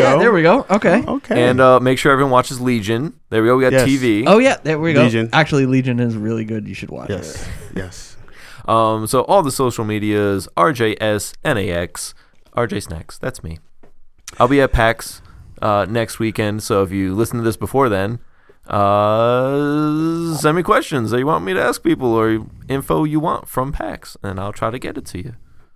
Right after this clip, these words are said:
Speaker 2: Um, also, uh, my buddy, uh, Craig from, uh, the Older Podcast, uh, with Craig and Fee, they're trying to get together a, uh, a bus trip to,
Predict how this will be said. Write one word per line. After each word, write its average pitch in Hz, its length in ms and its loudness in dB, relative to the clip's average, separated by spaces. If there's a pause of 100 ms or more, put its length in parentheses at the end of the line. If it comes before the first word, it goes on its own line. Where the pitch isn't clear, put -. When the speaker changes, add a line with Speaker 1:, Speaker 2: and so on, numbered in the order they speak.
(280)
Speaker 2:
Um, 127 440 4
also, 123 480 0
uh, 104 480 2 (800)
my 104 80 -6
buddy, 110 340 2
uh, 101 240 2
Craig 104 460 -2 (280)
from, 92 360 -6
uh, 87 360 -6
the 90 180 -8
Older 95 200 -4
Podcast, 92 760 -4 (220)
uh, 87 220 -4
with 85 120 -12
Craig 92 220 -4
and 92 80 -8
Fee, 95 280 -4 (560)
they're 107 360 2
trying 107 300 -2
to 107 80 -8
get 101 120 -4
together 104 460 0
a, 98 380 0
uh, 92 400 -2 (120)
a 98 120 -8
bus 98 220 -2
trip - 240 -4
to, 107 180 -4